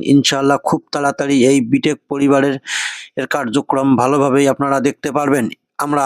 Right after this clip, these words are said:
আশা করি ছাব্বিশ সালের মধ্যে অনেক দূর এগিয়ে যাবে বিটেক কমিউনিকেশন অফিসই। প্রিয় বন্ধুগণ, আপনারা খুব তাড়াতাড়ি বিটেক পরিবারের সাথে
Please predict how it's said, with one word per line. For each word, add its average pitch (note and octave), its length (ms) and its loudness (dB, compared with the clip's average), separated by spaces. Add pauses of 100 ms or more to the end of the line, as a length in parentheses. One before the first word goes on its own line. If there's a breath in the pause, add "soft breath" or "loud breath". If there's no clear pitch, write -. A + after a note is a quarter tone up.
আশা C#3+ 180 -2
করি C#3+ 220 -2
ছাব্বিশ C3 500 0
সালের C#3 280 0
মধ্যে C3+ 280 0 (160)
অনেক C#3 220 2 (280)
দূর C#3 200 0 (100)
এগিয়ে C3+ 280 4
যাবে C3+ 280 0
বিটেক C3+ 420 0
কমিউনিকেশন C#3 580 0 (140)
অফিসই। C3+ 380 0 (560 loud breath)
প্রিয় D3 240 0 (140)
বন্ধুগণ, C#3 540 2 (1040 loud breath)
আপনারা C#3+ 440 -2
খুব D3 240 -2
তাড়াতাড়ি C#3 420 -2
বিটেক C#3 400 -2
পরিবারের C#3 440 2
সাথে C#3+ 160 -4